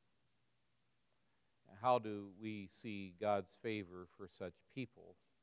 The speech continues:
Or how about for ourselves if we have been involved in some way in any of these?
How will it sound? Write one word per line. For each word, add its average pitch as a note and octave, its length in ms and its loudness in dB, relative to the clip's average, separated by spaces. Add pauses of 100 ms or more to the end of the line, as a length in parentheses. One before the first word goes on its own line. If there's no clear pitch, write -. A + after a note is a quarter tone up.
(1400)
Or F#2+ 120 -6
how A2+ 120 6
about G2+ 340 4
for G#2 120 0
ourselves G2 640 2
if F2 120 -20
we G#2 140 -4
have F2+ 140 -4
been F#2+ 140 0
involved F#2+ 580 4
in F#2 120 -6
some A2 360 0
way G2+ 460 2 (100)
in G2 80 -12 (140)
any A2 260 -2
of F2+ 160 -6
these? E2 320 -20